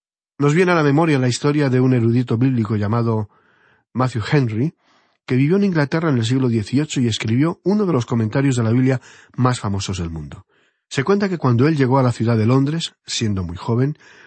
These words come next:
conoció a una muchacha muy rica perteneciente a la nobleza. Ambos se enamoraron mutua y apasionadamente. Cuando ella acudió a su padre para decirle que estaba enamorada de este joven,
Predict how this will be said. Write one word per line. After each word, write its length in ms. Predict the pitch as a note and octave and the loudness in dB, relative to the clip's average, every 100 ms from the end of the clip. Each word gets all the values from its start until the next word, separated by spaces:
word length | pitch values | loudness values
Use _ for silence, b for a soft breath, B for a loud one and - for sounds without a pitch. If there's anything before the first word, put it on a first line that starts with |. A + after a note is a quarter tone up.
| B | B
conoció 380 | C3 C#3+ - | 0 0 0
a 40 | A3 | 0
una 80 | F#3+ | 2
muchacha 400 | D#3+ F3 E3+ D#3 | 0 -2 -2 0
muy 160 | D3 | 2
rica 320 | B2+ A#2 C#3 | 2 0 -2
perteneciente 680 | C#3 A#2+ G2+ G#2 G#2 A#2 G#2+ | -4 -6 -4 -4 -2 -4 -2
a 40 | G#2 | -4
la 80 | |
nobleza. 560 | F#2 E2+ F#2+ E2+ - - _ b b b b | -4 -4 -4 -6 -10 -20 _ b b b b
Ambos 380 | - A#2 A#2 A#2 | -2 0 0 -2
se 60 | - | -4
enamoraron 640 | F2+ F2 A#2 D3+ D#3+ D3 | -6 -2 0 0 0 -2
mutua 360 | A#2 D3 - D3 | 2 0 0 -2
y 60 | |
apasionadamente. 960 | C3 C3+ B2+ B2+ B2+ B2+ B2+ G#2 F#2 F2 B B B B | -2 -2 -2 0 2 2 2 0 -6 -14 B B B B
Cuando 220 | - D3+ | -2 2
ella 140 | G#3 A#3 | 2 0
acudió 320 | G3+ D#3 E3+ | 2 2 2
a 40 | |
su 200 | D#3 C#3 | 0 -4
padre 260 | A#2+ C#3+ A#2+ | -2 0 0
para 220 | A2+ A2 | -2 -2
decirle 360 | G2+ G2 C3+ B2 | -2 -2 -2 -2
que 80 | G2 | -4
estaba 260 | G#2+ A#2+ | -4 0
enamorada 440 | B2 G#2+ G#2 A2+ G#2+ | 0 0 0 0 0
de 80 | |
este 180 | A#2+ - | -2 -2
joven, 380 | C#3+ C#3 B2+ B2+ | -2 0 2 0